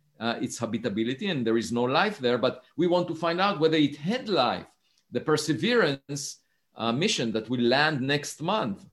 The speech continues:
on the surface of Mars will look for signs of life that may have ex-, existed when Mars had an atmosphere. So, uh, just to summarize,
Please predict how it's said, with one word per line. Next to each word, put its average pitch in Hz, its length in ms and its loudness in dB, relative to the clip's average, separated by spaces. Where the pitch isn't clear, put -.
on 127 160 0
the 120 80 -2
surface 127 360 -2
of 127 120 -14
Mars 208 300 -2
will 165 160 6
look 220 280 -2
for 170 160 -2
signs 233 600 -2
of 208 160 -4
life 135 480 2
that 123 160 -4
may 175 200 2
have 156 220 2
ex-, 120 340 -6
existed 123 640 -4
when 120 180 0
Mars 131 320 2
had 120 180 -4
an 131 100 -2
atmosphere. 135 500 -8
So, 123 540 4
uh, 120 100 -6
just 156 260 0
to 165 80 -4
summarize, 147 580 2